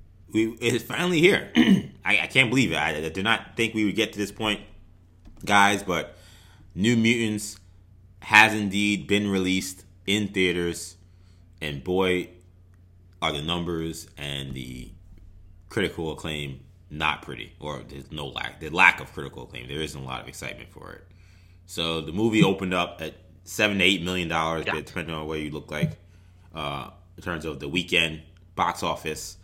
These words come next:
Speaker 1: Um, the, right now, the Rotten Tomatoes score is at thirty-three.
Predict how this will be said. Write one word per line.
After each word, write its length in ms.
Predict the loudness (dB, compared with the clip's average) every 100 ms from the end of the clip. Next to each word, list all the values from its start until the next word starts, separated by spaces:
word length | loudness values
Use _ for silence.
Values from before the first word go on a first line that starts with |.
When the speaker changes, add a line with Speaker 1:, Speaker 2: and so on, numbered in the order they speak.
| -20 -20 -20 -18 -10
Speaker 1:
Um, 520 | -8 -6 -8 -10 -14 -18 -20 -20 -20 -20 -20 -10
the, 120 | -6
right 240 | 0 2 4
now, 140 | 2
the 100 | 0
Rotten 500 | 0 2 2 -2 -10 -14 -20 -20 -20 -20 -14
Tomatoes 460 | -4 0 0 -2
score 400 | -8 -6 -4 -6
is 80 | -8
at 160 | -12 -8
thirty-three. 800 | -6 -6 -8 -4 -2 -4 -6